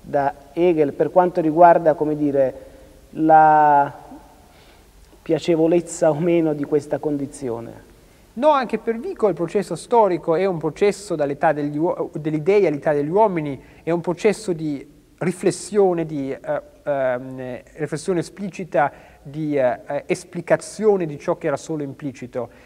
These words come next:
Speaker 2: Vico però è più pessimista di Hegel, in quanto per Vico necessariamente questa riflessione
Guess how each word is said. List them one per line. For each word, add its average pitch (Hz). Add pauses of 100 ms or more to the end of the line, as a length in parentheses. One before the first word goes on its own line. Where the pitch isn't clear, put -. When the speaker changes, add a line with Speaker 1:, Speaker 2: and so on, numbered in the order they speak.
(100)
Speaker 2:
Vico 277
però 254
è 247
più 240
pessimista 240
di 139
Hegel, 170
in 185
quanto 175
per 165
Vico 208
necessariamente 202
questa 185
riflessione 170